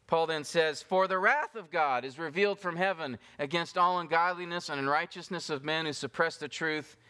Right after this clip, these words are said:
in unrighteousness." Wow, you talk about a wet blanket. It seemed like Paul was gearing up to,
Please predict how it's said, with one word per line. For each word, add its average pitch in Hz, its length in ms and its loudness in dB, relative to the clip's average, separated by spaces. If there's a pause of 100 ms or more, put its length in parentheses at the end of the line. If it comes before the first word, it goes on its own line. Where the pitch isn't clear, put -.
(340)
in 143 140 -2
unrighteousness." 131 1000 -4 (1200)
Wow, 143 260 2
you 151 100 -8
talk 196 300 0
about 147 280 0
a 107 60 0
wet 123 280 0
blanket. 127 500 -2 (720)
It 156 100 0
seemed 294 300 0
like 208 220 4 (340)
Paul 262 260 4
was 175 140 -6
gearing 254 340 2
up 320 380 2
to, 175 240 0